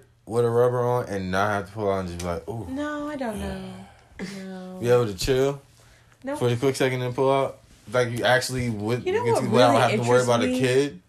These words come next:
Speaker 2: about niggas, this might be off topic, but once they nut, literally roll off of you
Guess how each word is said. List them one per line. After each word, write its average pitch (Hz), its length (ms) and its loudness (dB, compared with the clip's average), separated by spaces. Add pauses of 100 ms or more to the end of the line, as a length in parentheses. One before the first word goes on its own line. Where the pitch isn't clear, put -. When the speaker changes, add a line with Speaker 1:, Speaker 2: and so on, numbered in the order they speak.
(180)
Speaker 2:
about 220 320 -2
niggas, 220 600 -6 (420)
this 208 140 -6
might 196 160 -4
be 175 80 -4
off 160 160 -4
topic, 165 380 -10
but 175 200 -4
once 269 240 -6
they 262 180 -6
nut, 202 540 -6 (380)
literally 185 960 -2 (320)
roll 175 460 2
off 220 280 4
of 247 160 -8
you 277 380 -4